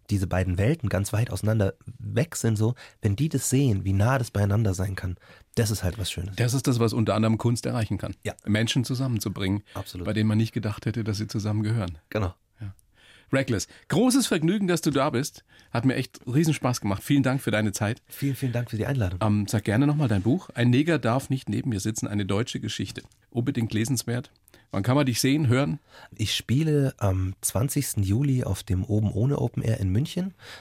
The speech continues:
Speaker 1: am Königsplatz. Da gibt's, glaub ich, auch noch Karten. Und, äh, sonst am neunzehnten Juli moderiere ich einen Abend mit Moop Mama auf dem Tollwood Festival, auch in
Speaker 2: Oh.
Speaker 1: München. Das sind so die nächsten Termine. Und ansonsten bin ich im Oktober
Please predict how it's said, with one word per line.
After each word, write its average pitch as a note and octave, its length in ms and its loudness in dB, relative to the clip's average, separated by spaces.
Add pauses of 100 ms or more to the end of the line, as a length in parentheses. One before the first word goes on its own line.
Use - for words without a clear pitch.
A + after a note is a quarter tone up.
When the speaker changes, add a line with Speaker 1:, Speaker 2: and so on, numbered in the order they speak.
Speaker 1:
am F2 160 -2
Königsplatz. - 840 -2
Da G2+ 120 -4
gibt's, - 200 -4
glaub A#2 140 0
ich, - 100 -10
auch - 80 -10
noch G2+ 160 -6
Karten. - 420 -4 (600)
Und, F#2+ 440 -2
äh, F#2 220 0 (180)
sonst - 340 -4
am F#2 240 0
neunzehnten C#3 800 0 (400)
Juli B2+ 540 2 (120)
moderiere G2+ 500 2
ich - 200 -4
einen F#2+ 140 0
Abend G2+ 340 0
mit F#2+ 160 -2
Moop F#2+ 180 -4
Mama G#2+ 320 0
auf A2+ 160 -6
dem F#2+ 140 -4
Tollwood G#2+ 340 -2
Festival, - 440 -6
auch - 220 -6
in F2 140 -4
Speaker 2:
Oh. F2 40 -2
Speaker 1:
München. G2 380 0 (440)
Das - 160 -4
sind G2+ 100 -4
so - 100 -6
die G2 80 -2
nächsten G2 320 -2
Termine. G2+ 360 0
Und F#2 240 -4 (100)
ansonsten G2+ 400 -2
bin A2+ 80 0
ich - 180 -6 (340)
im G2+ 120 0
Oktober C#3+ 640 -4